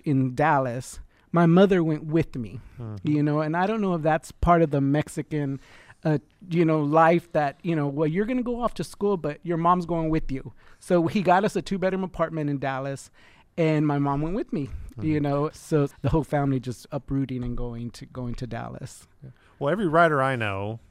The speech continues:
Speaker 2: uh, myself included, you know, your family life and how you grow up really affects how you write and what you write. And, you know, when you, when you take classes in literature and creative writing,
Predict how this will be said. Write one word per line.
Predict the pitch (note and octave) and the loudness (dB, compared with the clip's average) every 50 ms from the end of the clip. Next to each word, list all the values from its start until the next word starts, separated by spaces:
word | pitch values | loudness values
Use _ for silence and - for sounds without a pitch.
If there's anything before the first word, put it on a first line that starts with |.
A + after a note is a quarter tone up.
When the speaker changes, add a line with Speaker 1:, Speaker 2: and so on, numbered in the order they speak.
| _ - | _ -14
Speaker 2:
uh, | B2 A2 G#2+ G#2 | -10 -8 -8 -8
myself | G2+ G#2 G2 - B2 A#2 - | -8 -10 -10 -8 -8 -8 -8
included, | A#2+ G#2+ - A#2+ A2+ G#2 G#2 G#2 | -10 -10 -8 -6 -6 -6 -6 -6
you | G#2 | -6
know, | G#2+ G#2+ | -8 -6
your | A2 B2+ | -4 -6
family | A#2+ - - C3 C3 C3 C3 B2 | -6 -4 -6 -6 -4 -4 -4 -4
life | A#2 A#2 A2+ G#2+ | -4 -4 -4 -4
and | A2 G#2+ | -6 -8
how | A2+ A2+ | -6 -6
you | A2+ A2 A2+ A#2 | -6 -6 -8 -8
grow | A2+ G#2+ G#2 G#2 G#2 G#2 | -6 -6 -6 -4 -4 -4
up | G#2 G2 | -6 -6
really | G2+ G#2 A2 A2 G#2+ G#2 G2+ G2+ | -6 -6 -6 -4 -4 -6 -6 -8
affects | F#2 - - A2 G2+ G2 F#2+ F#2+ - - - - _ _ _ _ _ _ _ _ _ _ _ _ _ _ _ _ _ _ | -10 -10 -12 -12 -12 -12 -12 -14 -18 -20 -20 -20 _ _ _ _ _ _ _ _ _ _ _ _ _ _ _ _ _ _
how | - - C3 B2 A#2+ | -12 -8 -6 -4 -4
you | A#2 A2 G#2+ G#2+ G#2+ | -4 -6 -6 -8 -6
write | G#2 G#2 G2+ G2+ G2+ G2+ | -6 -6 -6 -6 -6 -8
and | G2 G2 F#2+ F#2+ F#2+ | -8 -8 -10 -8 -8
what | A2 G#2+ - - - | -8 -10 -10 -10 -10
you | A#2 G#2+ G2 | -10 -10 -8
write. | F#2+ G2+ G2 G2 G2 G2 G2 G2+ - _ _ _ _ _ _ _ _ _ _ _ _ _ _ _ _ | -8 -8 -10 -10 -10 -12 -14 -14 -16 _ _ _ _ _ _ _ _ _ _ _ _ _ _ _ _
And, | - A#2+ A2+ A2 A2 A2 G#2+ G#2+ G#2+ A#2 - D#3 - - _ _ _ _ _ _ _ _ _ _ _ _ _ _ _ | -12 -10 -8 -8 -8 -8 -10 -10 -12 -14 -16 -18 -20 -20 _ _ _ _ _ _ _ _ _ _ _ _ _ _ _
you | - D#3 C3+ | -8 -4 -2
know, | B2+ B2+ | -2 -2
when | B2 B2 B2+ | -2 -2 -2
you, | C3+ C#3+ D3 | -2 -4 -4
when | C#3 C3+ C3 | -4 -4 -4
you | C3+ C#3 | -4 -4
take | B2+ - D#3+ E3+ D#3+ | -4 -4 -4 -6 -6
classes | - - - C#3 C#3 C3 - - B2+ A#2 A2 A2 | -6 -4 -2 -2 -2 -2 -4 -8 -10 -10 -8 -6
in | A2+ A2 G#2+ G#2+ G#2+ G#2+ G#2+ G#2 G#2+ A2+ C3 C#3 C#3 D3 C#3+ | -6 -4 -4 -6 -6 -8 -8 -10 -10 -12 -14 -18 -18 -18 -16
literature | C3+ A#2+ A#2 A2+ A2+ A2 G2+ - - A2 G#2+ G#2 G2+ G2+ G2+ G2+ G2+ | -10 -8 -6 -4 -4 -6 -8 -10 -10 -10 -8 -8 -8 -10 -10 -10 -10
and | G2 G2 F#2+ F#2+ F#2+ | -12 -12 -12 -14 -16
creative | - _ - G#2+ G#2+ G#2 G#2 G2 | -14 _ -12 -10 -8 -8 -8 -8
writing, | G#2 G2+ G#2 G2+ G2+ G2+ G2+ G2 G2 G2 | -8 -8 -8 -8 -10 -10 -12 -12 -14 -16